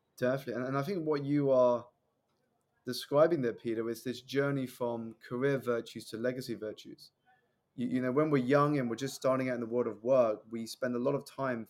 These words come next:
focused on building up our career virtues, which are things such as the, the company or the brand that you work for,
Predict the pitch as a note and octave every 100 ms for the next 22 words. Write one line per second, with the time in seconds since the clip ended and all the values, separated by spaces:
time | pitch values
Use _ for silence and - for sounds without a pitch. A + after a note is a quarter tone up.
0 | - C3 B2+ A#2+ - A#2+ A2 G2+ C#3 C3+
1 | B2 A#2 A2 A2 - A#2 D#3 F3 A2+ G2+
2 | - - - _ _ _ - _ _ B2+
3 | B2+ C3 B2 C#3 C3+ B2+ B2+ A#2 - A#2
4 | G#2+ - _ _ _ _ _ _ _ A#2
5 | A2 A#2 A2+ A2+ - D#3 D3 C#3 B2 G2
6 | A#2+ C3 C3+ C3 A#2+ A#2 B2+ B2 - A#2+
7 | A#2+ A#2+